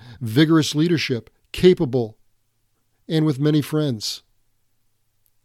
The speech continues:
It knew how to start and run a revolution. By nineteen twenty-nine, the nationalist flag flew over the whole of China.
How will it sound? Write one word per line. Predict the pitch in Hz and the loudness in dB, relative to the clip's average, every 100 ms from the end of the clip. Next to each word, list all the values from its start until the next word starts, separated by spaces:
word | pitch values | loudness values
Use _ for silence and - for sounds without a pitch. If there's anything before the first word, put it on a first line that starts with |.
| _ _ _ | _ _ _
It | 175 180 | -4 0
knew | 160 160 160 143 - _ | 4 8 8 6 -2 _
how | - 139 | -6 -4
to | |
start | 123 - 156 131 127 _ - | -4 0 0 0 -6 _ -6
and | 147 147 | -2 2
run | 151 135 127 127 _ - | 2 2 0 -4 _ -2
a | 135 | 2
revolution. | 135 135 143 151 - 110 - _ _ _ _ _ _ _ _ _ _ _ _ _ _ _ _ _ _ _ _ _ _ _ _ _ _ _ _ _ _ _ _ _ _ | 2 2 2 0 -2 -8 -12 _ _ _ _ _ _ _ _ _ _ _ _ _ _ _ _ _ _ _ _ _ _ _ _ _ _ _ _ _ _ _ _ _ _
By | 139 | 0
nineteen | 135 170 165 202 196 190 | 2 2 2 0 2 0
twenty-nine, | - 175 170 190 151 123 139 147 | -2 -2 0 2 0 0 -2 0
the | 123 | 2
nationalist | 131 156 - 160 151 135 - | 2 2 -2 -4 -6 -6 -6
flag | 139 117 117 143 190 - _ _ _ _ - | -4 -4 -6 -8 -10 -10 _ _ _ _ -20
flew | - 156 175 170 | -4 0 4 4
over | 170 160 | 2 0
the | 156 - _ _ | -2 -6 _ _
whole | - 160 160 156 | -8 0 2 2
of | 131 | 0
China. | 151 156 123 | -2 -2 -2